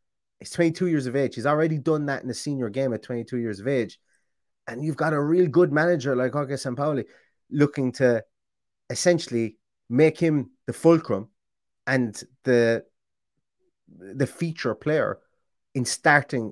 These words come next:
Marseille's attacks. And Marseille played an awful lot of a possession-based, based game as well, which is, um, which is something that should be borne in mind as well, because we may not play exactly the same possession-based game,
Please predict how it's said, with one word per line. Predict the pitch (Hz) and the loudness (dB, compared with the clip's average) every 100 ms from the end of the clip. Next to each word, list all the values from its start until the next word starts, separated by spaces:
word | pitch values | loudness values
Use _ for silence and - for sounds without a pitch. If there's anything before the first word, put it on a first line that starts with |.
| - | -10
Marseille's | 123 113 - 117 104 | -4 -4 -2 -4 -6
attacks. | 98 107 - | -8 -10 -10
And | - 170 | -4 2
Marseille | 202 202 247 | 2 2 0
played | 254 226 190 | 2 2 4
an | 170 | 4
awful | 170 165 | 2 2
lot | 151 | -2
of | 135 | -2
a | 127 | -4
possession-based, | 123 143 151 - 127 110 104 - _ - - | -2 -2 -2 -6 -4 -4 -4 -8 _ -12 0
based | 127 - | 2 2
game | 139 123 | 0 0
as | 113 | 0
well, | 120 127 | 2 2
which | 107 120 - | 0 -4 -2
is, | - 127 - - - _ - | -2 -2 -4 -12 -20 _ -4
um, | 120 117 120 120 | 2 2 2 -2
which | 123 123 | -4 -2
is | 131 | -2
something | 160 139 131 | -2 -2 -4
that | 117 | -4
should | 147 120 | -4 -4
be | |
borne | 107 127 120 | 0 0 0
in | 110 | 0
mind | 117 143 127 110 | 2 2 2 -2
as | 95 | 0
well, | 127 135 | 0 0
because | 95 - 117 | -4 -4 -4
we | 104 117 | -4 -4
may | 117 | -2
not | 113 - | -2 -2
play | 120 | -4
exactly | 104 117 - 110 | -2 -2 -2 -6
the | 101 | -6
same | 120 110 | -6 -8
possession-based | 101 123 131 113 101 98 | -4 -4 -4 -4 -4 -4
game, | 117 104 | -6 -8